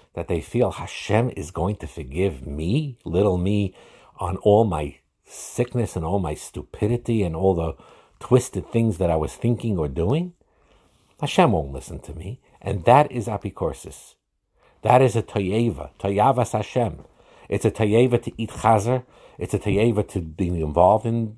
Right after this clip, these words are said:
the averis that Hashem says you shouldn't do. It's a toyeva not to believe in the power of tshuva as well. And that is the tremendous yisoid of this. It's directly connected to self-esteem because you need that vayig balev,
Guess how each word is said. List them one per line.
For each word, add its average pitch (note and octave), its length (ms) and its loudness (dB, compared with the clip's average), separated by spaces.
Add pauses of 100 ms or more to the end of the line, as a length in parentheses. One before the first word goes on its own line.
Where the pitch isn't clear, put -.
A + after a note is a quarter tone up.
(120)
the G2 220 0
averis G#2 540 4
that G2+ 140 -2
Hashem G#2+ 360 -2
says G#2+ 320 0
you G2 80 -8
shouldn't G2+ 340 -4
do. A#2+ 320 0 (340)
It's - 200 -6
a G#2 40 2
toyeva G#2+ 600 4
not G2+ 220 -2
to G#2 60 0
believe F#2 500 -2 (120)
in F#2 300 -2
the E2+ 180 -4
power F2 460 0
of F#2 240 -10
tshuva D#2 520 -4 (120)
as D#2 200 -8
well. D2+ 320 0 (720)
And - 140 -6
that F#2+ 140 6
is F#2 160 2
the E2 80 -6
tremendous E2+ 520 -4
yisoid G2 580 2 (360)
of E2 200 -2
this. G#2 380 0
It's - 280 -12
directly F2+ 640 0
connected B2+ 500 -2
to G#2+ 80 -10
self-esteem F#2 800 -2 (640)
because G#2 600 4 (220)
you F#2+ 120 -2
need A2 480 -2
that G#2 240 4
vayig F2+ 400 -2
balev, E2+ 520 0